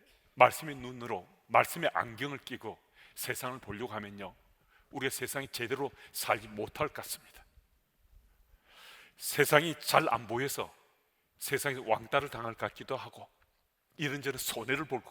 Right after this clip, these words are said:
같기도 하고, 적잖은 피해를 입을 것 같아서 말씀의 안경 속으로는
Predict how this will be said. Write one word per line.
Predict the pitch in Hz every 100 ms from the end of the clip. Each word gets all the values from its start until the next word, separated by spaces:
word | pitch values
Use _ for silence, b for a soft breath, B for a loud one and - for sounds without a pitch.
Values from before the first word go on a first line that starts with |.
| 117
같기도 | - 107
하고, | 104 101 - B B B B B
적잖은 | 156 - 151 156 -
피해를 | - 151 147 170
입을 | 127 135
것 | 147
같아서 | 104 - 107 - - _ _ _ _ _ _ - 87 _ _ _ _ - _ _ _ -
말씀의 | 139 - - 156 -
안경 | 113 107 151
속으로는 | - 127 127 101